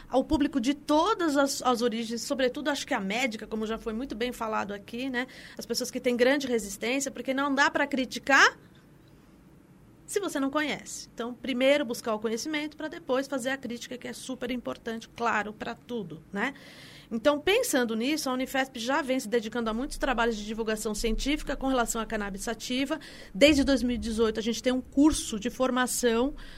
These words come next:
online, já formou cerca de noventa mil pessoas, eu acho que no mundo é o que mais formou gente sobre o uso medicinal da cannabis sativa, com vários assuntos, né? Que é o conhecido como curso do Padre Ticão,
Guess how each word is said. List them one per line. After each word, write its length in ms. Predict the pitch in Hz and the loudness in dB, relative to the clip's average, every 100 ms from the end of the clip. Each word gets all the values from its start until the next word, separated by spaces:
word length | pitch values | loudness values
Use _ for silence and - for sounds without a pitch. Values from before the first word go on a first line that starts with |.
| - - | -14 2
online, 720 | 277 277 233 226 247 269 302 | 4 6 4 4 2 0 -2
já 120 | 240 254 | -4 -2
formou 360 | 269 240 247 | -2 0 -2
cerca 400 | 240 262 254 247 | 2 2 2 -2
de 200 | 196 233 - - | -2 -6 -6 -4
noventa 640 | 233 254 214 277 330 330 | 0 2 2 0 2 0
mil 380 | 269 254 294 330 | 0 2 2 2
pessoas, 540 | 330 285 - 254 247 | 2 -2 0 -2 0
eu 160 | 254 247 - | 0 -2 -6
acho 220 | 254 - | -8 -6
que 80 | 254 | -4
no 100 | 277 | -4
mundo 320 | 262 262 262 | -4 -4 -4
é 60 | |
o 260 | 269 - - | -6 -12 -10
que 100 | 247 | -6
mais 240 | 226 262 | -4 -4
formou 300 | 269 247 233 208 | -4 -4 -2 -4
gente 420 | 208 226 262 - - - - - - | -4 -8 -12 -18 -20 -20 -20 -20 -14
sobre 320 | - 277 247 | 2 4 4
o 60 | |
uso 120 | 247 214 | -2 -2
medicinal 380 | 226 220 220 | -4 -4 -4
da 80 | 214 | -4
cannabis 360 | 214 208 202 196 | -6 -6 -6 -8
sativa, 520 | 208 - 226 262 277 | -10 -6 -2 -2 -2
com 220 | - 247 | -6 -8
vários 600 | 202 226 277 311 302 262 | 0 4 8 8 6 4
assuntos, 720 | 226 214 - 233 262 233 - | 0 -4 -8 -6 -6 -10 -10
né? 220 | 220 269 - - - - - | -8 -8 -12 -20 -20 -14 0
Que 60 | |
é 40 | 233 | 0
o 80 | |
conhecido 480 | 196 - 269 233 262 | 0 -2 2 2 0
como 200 | 262 233 | 0 -2
curso 180 | 233 277 | 0 -2
do 80 | - | 4
Padre 320 | 285 277 294 | 6 6 4
Ticão, 380 | 302 - 247 | -2 4 4